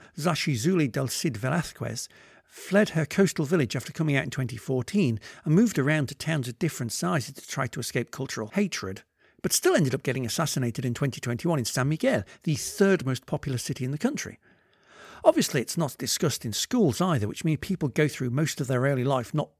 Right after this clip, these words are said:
able to be comfortable with who they are, which leads to L G B T Q I A people underperforming at school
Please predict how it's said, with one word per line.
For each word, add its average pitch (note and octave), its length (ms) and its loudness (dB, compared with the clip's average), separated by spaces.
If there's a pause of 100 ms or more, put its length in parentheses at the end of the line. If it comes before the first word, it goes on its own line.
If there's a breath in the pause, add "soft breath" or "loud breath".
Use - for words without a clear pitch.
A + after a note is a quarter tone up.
(200)
able F#3+ 340 4
to - 100 -8
be B2+ 80 -6
comfortable C#3 460 -4
with C3 160 -6
who C3+ 120 -4
they A#2+ 200 -2
are, F#2 280 0 (260 loud breath)
which F3+ 260 2
leads E3 220 -6
to C#3 100 -2
L B2+ 140 2
G A#2+ 160 -4
B B2 180 -6
T A#2+ 160 -6
Q C#3 220 -6
I B2+ 80 -4
A B2 100 -6
people C3 380 -4
underperforming C3+ 600 0
at - 80 -8
school B3+ 380 -2